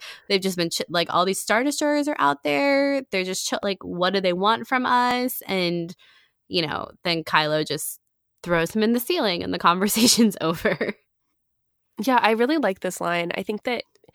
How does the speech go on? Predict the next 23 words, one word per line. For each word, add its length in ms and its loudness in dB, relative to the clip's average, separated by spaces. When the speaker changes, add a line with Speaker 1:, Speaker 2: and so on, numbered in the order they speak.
Speaker 2:
this 120 2
is 100 2
another 480 4
mirror 400 0
to 460 -4
A 60 -2
New 180 -2
Hope, 280 -4
where 320 0
you 100 -2
have 200 4
that 180 4
one 240 2
guy 380 0
in 80 -2
A 60 0
New 180 0
Hope 280 -2
in 120 -4
the 140 -2
boardroom 720 -2
meeting 300 -2
scene 440 -2